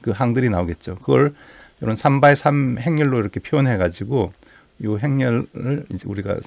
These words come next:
세 세트로 이렇게, 어, 표현을 할 수가 있겠습니다. 각각의 컴포넌트를 지금부터 한번, 어, 구해 볼 건데요. 하는 방법은 뭐 동일하기 때문에 그 중에, 어, R, 감마 R, R 세타라는 요 항과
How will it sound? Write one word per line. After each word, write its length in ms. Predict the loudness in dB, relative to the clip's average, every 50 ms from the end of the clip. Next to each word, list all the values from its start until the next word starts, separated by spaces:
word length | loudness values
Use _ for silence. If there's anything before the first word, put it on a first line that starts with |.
| -16 _ -20 -20
세 240 | -10 -2 0 0
세트로 440 | 2 2 0 -2 -2 -2 -4 -2 -2
이렇게, 480 | -2 -2 -4 -4 -4 -2 -2 -2 -2 -4 _ _ _ _ _ _ -14
어, 160 | -10 -10 -10
표현을 400 | -6 -2 0 0 0 0 0 -2
할 80 | -2 -4
수가 160 | -4 -4 -4
있겠습니다. 640 | -4 -4 -6 -8 -8 -6 -8 -8 -8 -8 -10 -12 -10 -10 -12 -10 -6
각각의 480 | -6 -4 0 2 2 4 4 2 0
컴포넌트를 640 | -2 -4 -2 0 2 2 2 0 0 0 -2 -2 -2 -4
지금부터 400 | -4 -4 -4 -4 -4 -4 -4 -4
한번, 240 | 0 0 -2 -2 -4 -10 -18 -20 -20 -20 -20 -20 _ _ _ -8
어, 160 | -6 -6 -6
구해 420 | -6 -4 -2 -2 -2 0 -2 -2
볼 160 | -2 -2 -4
건데요. 460 | -4 -4 -4 -2 -2 -2 -2 -2 -4 -6 _ _ _ _ _ _ _ _ _ _ _ _ _ _ _ _ -20 _ -20 -20 -20 -20 _ _ -12 -10
하는 320 | -6 0 2 4 4 4
방법은 500 | 4 4 4 6 4 4 4 4 2 4
뭐 100 | 2 2
동일하기 440 | 2 4 4 4 4 4 2 2 0
때문에 520 | -2 -2 -4 -2 -2 -2 -2 -2 -2 -4 -6
그 120 | -6 -6
중에, 500 | -4 -2 0 2 4 4 4 4 2 -2 _ _ _ -20 -20 _ _ -8
어, 200 | -6 -6 -6 -6 -4 4
R, 400 | 6 8 8 8 8 4 2 -2 -6 -14 -20 _ _ -20 -10
감마 420 | -2 0 2 4 6 6 4 4 2
R, 360 | 2 4 4 4 4 2 0 -4
R 280 | -2 0 0 2 0 0
세타라는 760 | -4 -4 -4 -4 -4 -4 -2 -2 0 0 0 0 -2 -2 0
요 120 | 0 -2 -2
항과 640 | 0 -2 -2 -2 -2 0 0 0 0 0 -2 -6